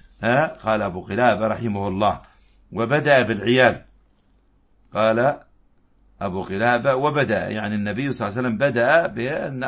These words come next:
أفضل دينار أو من أفضل دينار النفقة على العيال. قال: "وبدأ بالعيال، وأي رجل أعظم أجرا من رجل ينفق على عيال صغار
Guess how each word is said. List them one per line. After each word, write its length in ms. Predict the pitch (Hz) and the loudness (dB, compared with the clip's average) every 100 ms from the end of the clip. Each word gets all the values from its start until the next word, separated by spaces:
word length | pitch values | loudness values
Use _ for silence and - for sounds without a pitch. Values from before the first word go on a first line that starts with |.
| - - | -8 0
أفضل 440 | 175 120 113 113 | 0 0 -2 -2
دينار 540 | 98 110 135 175 214 - _ 98 | -2 -2 2 4 2 -2 _ -8
أو 100 | 95 | -4
من 300 | 92 98 156 | -4 -2 -2
أفضل 440 | 123 113 110 101 | -2 -2 -2 -2
دينار 520 | 101 104 131 185 - - _ _ _ _ 101 | -6 -2 2 0 -2 -10 _ _ _ _ -8
النفقة 480 | 107 123 113 - | -6 -4 -6 -2
على 360 | 127 127 139 147 | 0 0 0 -2
العيال. 500 | 127 120 120 101 90 _ _ _ _ _ _ _ | 0 2 4 4 0 _ _ _ _ _ _ _
قال: 200 | 120 139 | 2 2
"وبدأ 440 | 131 123 156 151 123 | 2 0 -2 0 0
بالعيال، 600 | 113 110 117 135 151 - | -2 -2 2 2 0 -4
وأي 440 | 113 147 160 127 | -2 0 0 0
رجل 640 | 120 135 127 120 135 143 - | 0 0 -2 -2 -2 -6 -6
أعظم 580 | 135 131 117 98 104 98 - | 0 2 0 -2 -4 -4 -4
أجرا 420 | 131 113 123 143 | -4 -2 0 0
من 160 | 139 113 | 0 -4
رجل 460 | 95 113 117 123 | -2 -2 -2 -2
ينفق 640 | 143 131 131 139 - 123 127 | -2 -2 -2 -4 -6 -6 0
على 240 | 120 117 | 0 2
عيال 640 | 104 98 120 131 127 127 | 0 0 0 2 0 -2
صغار 600 | 113 113 113 127 113 92 | -6 -6 2 4 4 2